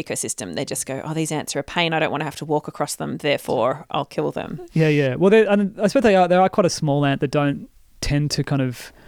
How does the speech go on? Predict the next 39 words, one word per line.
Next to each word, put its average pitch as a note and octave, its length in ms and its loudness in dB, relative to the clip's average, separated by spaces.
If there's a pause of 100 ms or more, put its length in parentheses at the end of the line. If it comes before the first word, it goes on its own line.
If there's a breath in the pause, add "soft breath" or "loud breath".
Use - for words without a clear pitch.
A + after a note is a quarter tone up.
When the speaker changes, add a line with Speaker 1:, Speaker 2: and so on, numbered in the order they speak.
(540 loud breath)
Speaker 2:
they're E3+ 100 2
not E3+ 140 2
going D3 140 2
into C3+ 100 -2
people's C#3 160 0
houses B2 400 0
and B2+ 260 -2
kind C#3+ 140 -2
of C3 40 -4
coming C3 200 -2
across C3 240 -2
humans C3 320 -2
as B2+ 100 -6
much. C#3 300 -4
But B2 220 0 (520 loud breath)
yeah, C3+ 140 0
there's B2 220 -4
many C3 180 0
ways A#2+ 240 -2
that B2+ 120 -4 (140)
humans A#2+ 340 -2
could B2 280 -6 (160)
impact C#3 380 -2
them. F3+ 260 0
Saddest D#3+ 360 2
story D#3+ 200 4
I D#3+ 100 6
heard D3+ 220 2
was C#3+ 160 0
in C#3 140 0
Montmorency, C#3 520 0
which D#3 160 0
is C3+ 100 0
near C3 200 0
Eltham, C3+ 440 -2
north C3 220 -2
of B2+ 60 0
Melbourne B2+ 260 0
again, B2 320 0